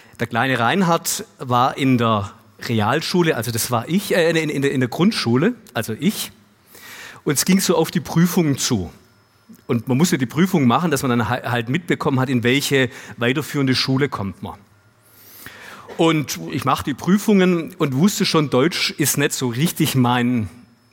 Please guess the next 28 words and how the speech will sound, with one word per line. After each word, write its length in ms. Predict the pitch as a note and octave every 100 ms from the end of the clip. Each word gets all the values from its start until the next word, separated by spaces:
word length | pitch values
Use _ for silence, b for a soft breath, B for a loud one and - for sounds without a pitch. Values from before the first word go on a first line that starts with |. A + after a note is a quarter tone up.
| _ _ _ _ _
bestes 400 | E3 - D3+ -
aller 180 | C3
Fächer. 440 | B2 D3 D#3 B2 G#3+ - B B B B B
Aber 260 | - F#3 F#3+
war 220 | F#3+ F#3+
ganz, 460 | F#3+ D#3 G3 - -
bin 180 | -
eigentlich 220 | F3 F3 -
ganz 280 | D#3+ -
happy 200 | F3 E3+
heimgekommen, 580 | C#3 B2+ D3+ F#3+ - D3+
weil 80 | C#3
ich 80 | C3
gedacht 240 | C3 -
hab, 80 | D3
also 220 | C3 -
in 140 | D3 A#2 -
der 180 | C3+
Prüfung 480 | F3+ - D3 C#3 D#3+
ist 160 | D3 B2+
mir 80 | B2
das 180 | A2
Ding 180 | - C#3
richtig 720 | A2+ A2 C3+ F#3 - E3 -
gut 240 | - C#3 -
gelungen. 400 | B2 A2 G2 F2+ - B B B B B B
Der 100 | A#2+
Deutschaufsatz 920 | A#2+ C3 E3+ - D#3 - C3 B2 -